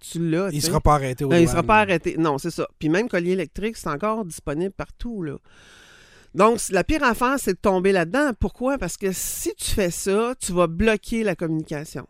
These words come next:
Speaker 1: OK ? On, on se rappelle que si mon chien jappe, c'est parce qu'il y a un besoin.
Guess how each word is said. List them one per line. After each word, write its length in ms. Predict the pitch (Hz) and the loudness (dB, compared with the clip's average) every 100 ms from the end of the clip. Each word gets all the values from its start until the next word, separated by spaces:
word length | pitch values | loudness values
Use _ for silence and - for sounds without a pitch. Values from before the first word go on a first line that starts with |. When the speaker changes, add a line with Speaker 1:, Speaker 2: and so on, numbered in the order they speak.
| - | -12
Speaker 1:
OK ? 160 | 147 196 214 | -8 -4 -2
On, 20 | 165 156 | 0 0
on 280 | 139 147 139 | -2 -2 -4
se 60 | |
rappelle 400 | - 143 185 208 | -8 -4 -2 -2
que 100 | 196 | -4
si 180 | 175 - | -6 -4
mon 200 | 180 160 | -2 -2
chien 200 | 151 156 | -2 -2
jappe, 220 | 147 175 | -2 -4
c'est 100 | - | -8
parce 140 | - 156 | -12 -8
qu'il 140 | 170 | -4
y 20 | |
a 20 | 160 | -2
un 60 | |
besoin. 480 | 151 147 151 151 165 | -2 -2 -2 -4 -4